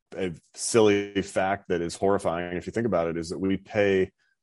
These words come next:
more money in disability benefits every year than we do in healthcare for veterans, which means that we're paying them, we're paying more money to be sick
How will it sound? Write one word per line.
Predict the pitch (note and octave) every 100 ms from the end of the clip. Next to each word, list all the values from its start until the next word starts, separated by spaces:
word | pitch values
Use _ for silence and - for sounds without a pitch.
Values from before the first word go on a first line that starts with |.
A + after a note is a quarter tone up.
| -
more | G#2+ A2+
money | A2 G#2+ G#2
in | F#2
disability | F#2+ F#2 F#2+ G#2+
benefits | F#2 F2 E2+ F2+ E2+
every | F2 E2+
year | E2+ E2+ E2+ -
than | F#2 F2+
we | F2
do | E2 F#2 F#2
in | E2+ F2
healthcare | E2 G#2+ - - D#2 D2+ C2+
for | -
veterans, | E2+ D#2+ D2+ C#2 -
which | G2 -
means | A2 G2+
that | E2+
we're | E2+
paying | - A2+ A2+ G#2
them, | F#2+ F#2 _ _
we're | G#2
paying | F#2+ A2+ G#2
more | G#2+
money | B2 A#2+ A2+
to | G#2+
be |
sick | F#2+ - A#2 F#2+ D#2+